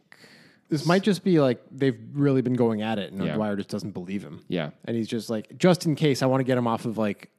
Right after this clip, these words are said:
Speaker 1: a weird ten or even a king sometimes, if somehow he could possibly turn up with a king." I don't
Speaker 2: Or,
Speaker 1: know.
Speaker 2: or,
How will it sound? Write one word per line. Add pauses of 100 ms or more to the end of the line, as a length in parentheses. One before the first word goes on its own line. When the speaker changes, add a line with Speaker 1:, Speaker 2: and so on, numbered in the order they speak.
(160)
Speaker 1:
a
weird
ten
or (100)
even
a
king
sometimes,
if
somehow
he
could
possibly
turn
up
with
a
king."
I
don't
Speaker 2:
Or,
Speaker 1:
know.
Speaker 2:
or,